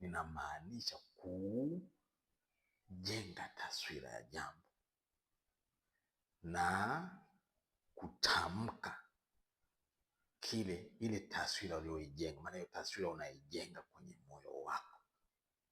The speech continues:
unajenga taswira we kwenye moyo wako, halafu ndipo ile, kile ulichokijenga moyoni mwako unakiachilia,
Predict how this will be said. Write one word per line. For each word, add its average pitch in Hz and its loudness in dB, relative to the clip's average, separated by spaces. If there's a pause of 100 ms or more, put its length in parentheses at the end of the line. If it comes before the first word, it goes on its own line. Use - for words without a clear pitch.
(580)
unajenga 87 0
taswira 104 2
we 123 4
kwenye 87 -12
moyo 78 -10
wako, - -4 (520)
halafu 76 2
ndipo 76 0 (440)
ile, 80 0 (640)
kile 90 6
ulichokijenga 85 0
moyoni 90 -4
mwako - -6 (120)
unakiachilia, - 0